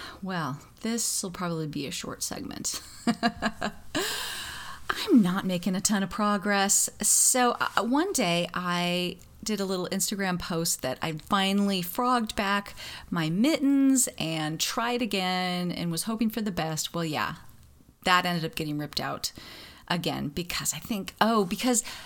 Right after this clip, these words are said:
I was using the small, too small of needles. I really thought that I understood my gauge situation, but I totally didn't.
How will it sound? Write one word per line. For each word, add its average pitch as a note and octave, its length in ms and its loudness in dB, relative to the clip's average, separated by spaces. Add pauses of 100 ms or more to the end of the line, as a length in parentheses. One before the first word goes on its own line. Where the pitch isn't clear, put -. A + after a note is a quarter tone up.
(560)
I A3 640 6 (140)
was A#3+ 240 4
using E4 240 2
the F#4+ 60 2
small, C#4+ 600 2 (360)
too D4 160 2
small C#4 260 4
of A3+ 100 2
needles. G#3+ 480 4
I G3 60 2
really A#3+ 560 2 (100)
thought - 440 0
that B3+ 100 2
I G3 120 4
understood A3 600 2
my F#3 140 0
gauge A3+ 320 2
situation, A#3+ 1160 2
but - 140 -6
I - 120 -8
totally E4 420 -4
didn't. G3 420 -2